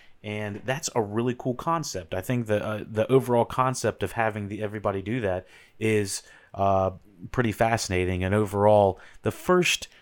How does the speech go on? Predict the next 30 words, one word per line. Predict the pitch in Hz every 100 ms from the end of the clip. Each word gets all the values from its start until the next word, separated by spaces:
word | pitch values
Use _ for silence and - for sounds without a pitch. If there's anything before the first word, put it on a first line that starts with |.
| - _
forty-five | - 143 139 123 120 117 110
minutes, | 120 104 - -
I | 101
think, | - - 123 117 - - - -
really | 104 120 117
propel | 113 113 - 110 110 104
this | 101 - -
in | 104 98
a |
strong | - - 104 104 101 98
area. | 98 101 101 95 92
It's | 101 - - -
the | 110 104 98 92 92
rest | 117 127 - 123
of |
the | 101
movie | 95 107 104 95
that | 90
kind | - 98 95
of | 92 - - _ _ - _ _ -
unfolds | 113 110 - 110 104 104 - - - - -
into | 110 104 - 104 98
what | 98 98
is | 90
more | 101 98 95
of | 90
a | 87
generic | 92 92 87 85
action | 82 - 87
movie. | 82 80 80